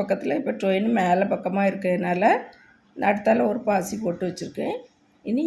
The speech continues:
இதை இந்த பக்கத்துல மூணு பாசி, மூணு பாசி விட்டுட்டு இப்படி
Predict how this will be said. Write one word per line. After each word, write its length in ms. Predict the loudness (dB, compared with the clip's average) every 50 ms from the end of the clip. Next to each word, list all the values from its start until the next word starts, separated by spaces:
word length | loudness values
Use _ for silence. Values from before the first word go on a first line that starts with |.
| 0 0
இதை 140 | 0 0 0 0 -2 -2
இந்த 140 | -2 -2 -2 -4 -4
பக்கத்துல 360 | -6 -6 -8 -8 -6 -6 -6 -6 -6 -4 -2 0
மூணு 220 | 2 2 2 2 2 4
பாசி, 340 | 4 4 4 2 -2 -6 -8 -10 -10 _ _ _ _ _ _ _ _ _ -20 -20 -14 -6 -2
மூணு 180 | 0 0 0 2 2
பாசி 240 | 2 0 0 0 -2 -4
விட்டுட்டு 300 | -4 -4 -6 -4 -4 -4 -4
இப்படி 160 | -2 -2 -2